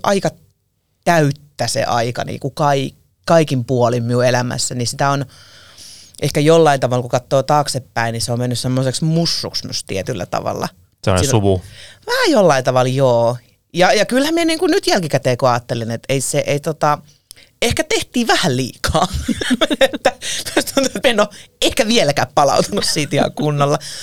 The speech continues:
Speaker 1: Et kyllä se sille oli aika, aika heviä kaikkineensa,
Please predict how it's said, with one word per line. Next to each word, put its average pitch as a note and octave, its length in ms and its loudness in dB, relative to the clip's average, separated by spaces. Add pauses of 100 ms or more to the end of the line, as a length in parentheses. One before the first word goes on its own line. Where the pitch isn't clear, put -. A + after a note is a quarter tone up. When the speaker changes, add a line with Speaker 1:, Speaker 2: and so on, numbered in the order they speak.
(180)
Speaker 1:
Et - 120 -4
kyllä F#3 140 2
se G3+ 100 2
sille G#3 260 4
oli C#3+ 160 4
aika, C#3+ 280 2
aika C#3 220 0
heviä C#3 340 0
kaikkineensa, - 720 -2